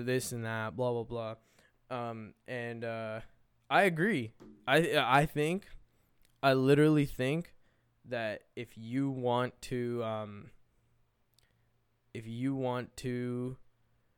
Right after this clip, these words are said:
not save children, 'cause, 'cause, okay, so let me finish the story about, so,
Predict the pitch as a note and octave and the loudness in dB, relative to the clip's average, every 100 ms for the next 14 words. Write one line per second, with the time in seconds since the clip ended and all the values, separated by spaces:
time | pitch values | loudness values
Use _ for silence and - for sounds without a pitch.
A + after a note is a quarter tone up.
0 | _ _ _ _ _ _ _ _ _ _ | _ _ _ _ _ _ _ _ _ _
1 | _ - A2+ A#2+ A#2 A#2 A#2+ - _ _ | _ -12 -6 -4 -2 -2 -4 -8 _ _
2 | _ _ _ - B2 A2+ - A#2+ C3 G3 | _ _ _ -6 -4 -4 -6 -6 -6 -10
3 | A3+ _ _ _ _ _ _ _ _ F3 | -10 _ _ _ _ _ _ _ _ 2
4 | E3 - - D3+ - D#3+ C#3 - - _ | 2 0 0 0 0 -2 0 -2 -8 _
5 | - - C3+ B2+ G#2+ C#3+ D#3 - E3 D3+ | -20 -4 0 0 0 -4 -4 -4 -4 -4
6 | B2+ A2+ - B2+ B2+ B2 A2 - B2+ | -4 -6 -4 -2 -2 -2 -4 -4 -4